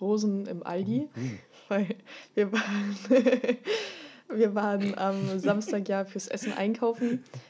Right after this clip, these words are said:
Speaker 1: und an der Kasse dann waren halt noch so ein paar Blumen da und wir hatten halt erst eigentlich überhaupt nicht gedacht, dass wir uns Blumen oder irgendwas kaufen, weil,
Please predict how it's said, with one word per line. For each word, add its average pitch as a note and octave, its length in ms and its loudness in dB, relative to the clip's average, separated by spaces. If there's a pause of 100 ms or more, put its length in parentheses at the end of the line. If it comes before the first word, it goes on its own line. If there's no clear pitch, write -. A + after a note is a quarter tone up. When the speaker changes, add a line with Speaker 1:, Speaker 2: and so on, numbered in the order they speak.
(140)
Speaker 1:
und G3+ 180 0
an G3+ 120 2
der G#3 80 2
Kasse A3+ 400 0
dann G#3 320 2
waren G3+ 220 2
halt G3+ 180 -2
noch G3+ 120 0
so - 140 -4
ein G3 140 -2
paar G3+ 360 0
Blumen G#3 340 0
da E3+ 180 -2
und F3+ 240 -10
wir F#3+ 100 -2
hatten G3+ 260 -4
halt F#3+ 160 0
erst F#3+ 300 -6
eigentlich F#3 420 -4
überhaupt F#3 380 -4
nicht F#3+ 200 -8 (200)
gedacht, F#3+ 380 -6
dass - 360 -14 (440)
wir F#3 300 0
uns F#3+ 140 -8
Blumen F#3+ 400 -4
oder F#3 280 -4
irgendwas G3+ 360 0
kaufen, F#3+ 460 -2
weil, F#3 280 -2